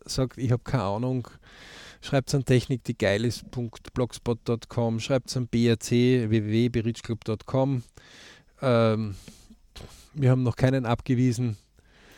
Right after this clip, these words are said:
Das Einzige, was wir nicht tun, ist, wir blasen niemanden Zucker in den Arsch, wie manche Leute das recht, äh, geradlinig sagen. Ja? Ähm,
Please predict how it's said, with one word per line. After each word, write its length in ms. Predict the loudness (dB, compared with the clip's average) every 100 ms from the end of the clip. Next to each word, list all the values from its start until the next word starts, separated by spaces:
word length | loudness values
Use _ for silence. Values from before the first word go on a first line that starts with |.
| -20 -20 _ _ -6
Das 160 | -2 0
Einzige, 320 | 0 2 0
was 120 | 2
wir 100 | 2
nicht 280 | 2 0 -4
tun, 360 | -2 0 0 -2
ist, 340 | -8 -6 -2
wir 140 | -2
blasen 400 | 0 2 2 2
niemanden 440 | 0 0 -2 -6 -10
Zucker 280 | -8 -6 -6
in 100 | -6
den 260 | -6 -8 -14 -20 _ _ -4
Arsch, 520 | -2 -2 -4 -8 -10
wie 260 | -8 -6 -8 _ -10
manche 360 | -8 -6 -4
Leute 320 | -4 -4 -6
das 340 | -8 -8 -8 -14 -2
recht, 560 | -2 -2 -14 -18 -18 -14
äh, 280 | -10 -8 -8 -12 _
geradlinig 720 | 0 0 0 0 0 -2 -2
sagen. 440 | 0 0 0 -10 -6
Ja? 160 | -6 -6 _ _ -20 -20 -20 -20 -20 -20 -20 -20 _ _
Ähm, 680 | 2 4 4 2 0 -4